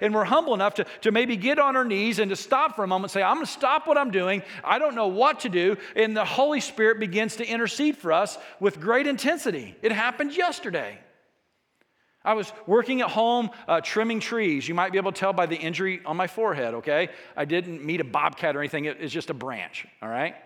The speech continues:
But I'm out there working, trimming trees, and I get this phone call, uh, another one of our families, tragic situation. And I'm like, "Man, my heart's broken for them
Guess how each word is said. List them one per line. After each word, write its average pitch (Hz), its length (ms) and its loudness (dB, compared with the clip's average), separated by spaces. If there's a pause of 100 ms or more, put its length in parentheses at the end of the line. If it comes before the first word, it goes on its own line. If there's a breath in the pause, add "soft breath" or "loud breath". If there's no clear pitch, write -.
(440 loud breath)
But 190 100 2
I'm 196 80 0
out 247 160 2
there 226 140 4
working, 226 360 4
trimming 220 240 -2
trees, 202 320 -2
and 185 80 -2
I 202 80 2
get 233 140 -4
this 214 180 -8
phone 208 240 0
call, 135 380 0 (600 loud breath)
uh, 170 160 0
another 165 340 -2
one 220 120 -2
of 233 80 -2
our 247 80 0
families, 220 520 -6
tragic 190 380 -4
situation. 202 580 -2
And 139 120 -6
I'm 165 100 -8
like, 160 160 -16
"Man, 185 200 -8
my 170 100 -4
heart's 190 200 -8
broken 175 340 -2
for 156 120 -8
them 143 300 -4